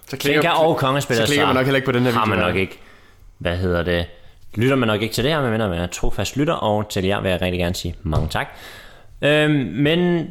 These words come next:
Speaker 2: hvad kan man sige, det hele starter ud med, at Kong Storm, Tinkas far, som jeg finder ud af i sæson et, der er masser af sådan, man skal have set sæson et, før første afsnit giver sådan semi-mening,
Speaker 1: <laughs>
Speaker 2: øhm,
Speaker 1: Ja.
Speaker 2: dør. Øh, så det er sådan, den
Speaker 1: I
Speaker 2: starter
Speaker 1: den
Speaker 2: sådan,
Speaker 1: her?
Speaker 2: ja, den starter rimelig
Speaker 1: Hold kæft.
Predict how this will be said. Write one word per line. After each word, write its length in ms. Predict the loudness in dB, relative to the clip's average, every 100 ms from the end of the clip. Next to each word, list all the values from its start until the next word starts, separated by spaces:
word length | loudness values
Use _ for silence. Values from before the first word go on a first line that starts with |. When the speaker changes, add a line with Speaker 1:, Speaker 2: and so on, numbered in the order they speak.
| -6
Speaker 2:
hvad 160 | -2 0
kan 60 |
man 80 | 0
sige, 280 | 0 0 0
det 80 | 0
hele 160 | -2 -2
starter 260 | 0 0
ud 180 | 2 2
med, 140 | 2
at 220 | 0 0 -2
Kong 240 | -2 -2
Storm, 340 | 0 0 0
Tinkas 360 | 0 -2 -2 -4
far, 560 | -2 0 0 -2 -8 -12
som 140 | -4 -2
jeg 100 | 0
finder 180 | 0 2
ud 40 |
af 160 | 2 0
i 280 | -2 -4 -4
sæson 280 | -8 -6 -2
et, 220 | 0 -2 -4 -20 -20 -20 -8
der 60 |
er 40 | -4
masser 280 | -2 -2 -2
af 60 |
sådan, 280 | -4 -6 -6
man 140 | -6 -6
skal 120 | -4
have 60 | -2
set 200 | -2 -4
sæson 220 | -4 -2
et, 140 | -4
før 220 | -2 -4 -4 -4
første 220 | -4 -4
afsnit 260 | -6 -8
giver 160 | -10 -8
sådan 260 | -8 -8 -6
semi-mening, 640 | -2 0 2 0 -2 -4 -8 -12 -16
Speaker 1:
<laughs> 320 | -14 -4 0
Speaker 2:
øhm, 500 | 2 0 0 -4 -6
Speaker 1:
Ja. 100 | -4
Speaker 2:
dør. 460 | 0 2 0 -4 -14 -20 -20 -20 -20 -14 -6
Øh, 180 | -2 -2
så 80 | -2
det 80 | -4
er 40 |
sådan, 180 | -6 -6
den 100 | -4
Speaker 1:
I 40 |
Speaker 2:
starter 200 | 0 0
Speaker 1:
den 100 | 2
Speaker 2:
sådan, 180 | 0 -2
Speaker 1:
her? 160 | 0 0
Speaker 2:
ja, 60 |
den 80 | 0
starter 300 | 0 0 2
rimelig 160 | 2
Speaker 1:
Hold 60 |
kæft. 20 | 0